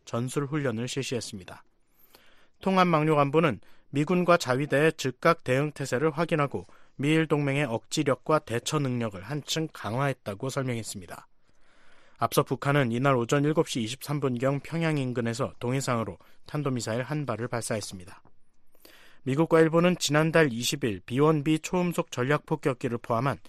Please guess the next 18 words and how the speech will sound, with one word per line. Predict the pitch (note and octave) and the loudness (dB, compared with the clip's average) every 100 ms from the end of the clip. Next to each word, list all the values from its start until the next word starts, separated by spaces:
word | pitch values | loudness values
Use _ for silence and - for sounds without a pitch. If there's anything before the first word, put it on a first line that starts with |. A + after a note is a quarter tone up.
| - - - | -20 -20 -6
미 | B2+ | -4
공군기 | C#3+ - A#2+ D3 D3 C#3 | -4 -4 -2 -2 -2 -4
편대와 | - C3+ A#2+ A2 - - - - | -6 -4 0 -2 -4 -18 -14 -4
일본 | D#3+ E3+ D#3+ | 2 4 2
항공자위대 | F3+ F3+ F3+ D#3+ C#3 B2+ | 2 0 2 4 2 0
소속 | A#2+ B2+ D#3 | -2 -2 -2
에프 | G2+ - | -4 -4
십오 | D#3+ D3 C#3+ | -2 0 0
전투기들이 | B2 A2+ A#2+ A2+ C3 A#2+ - - - | 0 -2 -6 -6 -4 -6 -8 -20 -6
연합훈련을 | A#2+ C#3 C#3 - C#3+ A2+ A#2 | 0 0 0 -2 -2 -2 -4
실시한 | B2 D3+ C3+ B2 G#2+ | -4 -4 -4 -6 -6
바 | G#2+ | -6
있습니다. | A2 - G2+ - - - - - - - - - - - - - - - - - - - - - - - - - | -8 -10 -12 -16 -20 -20 -20 -20 -20 -20 -20 -20 -20 -20 -20 -20 -20 -20 -20 -20 -20 -20 -20 -20 -20 -20 -20 -10
마테우시 | - B2+ - F3+ E3 F3 | -2 0 4 4 4 2
모라비에츠키 | C#3 C3 D3+ D3 C#3 - - C#3+ - | 2 4 4 4 0 -2 -8 -10 -8
폴란드 | - F3 E3+ D#3+ D#3 | 0 2 4 2 -2
총리가 | - D3+ C3+ D3+ | -2 -2 0 0
미국의 | C#3 A#2+ C3 D3 C#3+ | 0 -2 -2 -2 -2